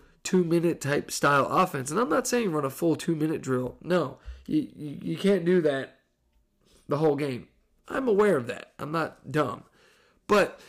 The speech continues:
you can still run something with a little bit of pace. You, you can. Like, you don't have to slow it down and just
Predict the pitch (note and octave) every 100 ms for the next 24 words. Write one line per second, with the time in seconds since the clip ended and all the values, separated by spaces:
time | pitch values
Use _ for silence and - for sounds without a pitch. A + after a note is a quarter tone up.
0 | - - G3 G#3+ - F#4 D#4+ E3+ - A3+
1 | A3+ F3+ D3 F3+ E3 A#2 - - B3 D#4+
2 | - - - _ _ _ _ _ _ _
3 | _ _ - F#3 E3 - G3 E3 C4+ G4
4 | G#4 A#3 F#3 - _ _ _ - G3+ F#3
5 | A3 B3 G#3 G#3 B3 B3+ G#3+ E3 - _
6 | _ _ _ - - - G#3+ G#3+ F3 C#3
7 | F3 G#3 G#3+ G3 C#3+ - - B2+ C3+ -
8 | _ _ _ - D#3 D#3 B2+ -